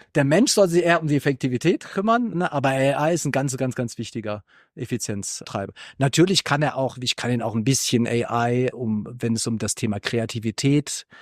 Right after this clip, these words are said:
geht, so, so, um das ein bisschen zu unterstützen, machen. Aber das sehe ich jetzt auch eher Effizienz.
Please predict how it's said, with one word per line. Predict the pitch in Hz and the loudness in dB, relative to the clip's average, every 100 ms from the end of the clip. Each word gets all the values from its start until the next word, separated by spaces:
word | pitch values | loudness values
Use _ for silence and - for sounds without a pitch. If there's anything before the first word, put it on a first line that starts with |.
| - - - | -20 -20 -4
geht, | 120 127 127 | 2 4 2
so, | - 127 110 | -2 -2 -4
so, | 117 | -6
um | 123 - 139 120 | -10 -10 -8 -4
das | 113 110 | -2 0
ein | 113 | 0
bisschen | 117 120 | 0 0
zu | 110 117 | 0 -2
unterstützen, | 107 98 156 170 - 156 | -2 0 2 2 0 0
machen. | 143 143 | 0 0
Aber | 117 | 0
das | 113 - | 0 2
sehe | 117 | 2
ich | |
jetzt | 113 107 | 0 -2
auch | - 139 | 0 0
eher | - 131 131 | 0 0 0
Effizienz. | 131 131 117 127 123 131 | 0 -2 0 2 2 0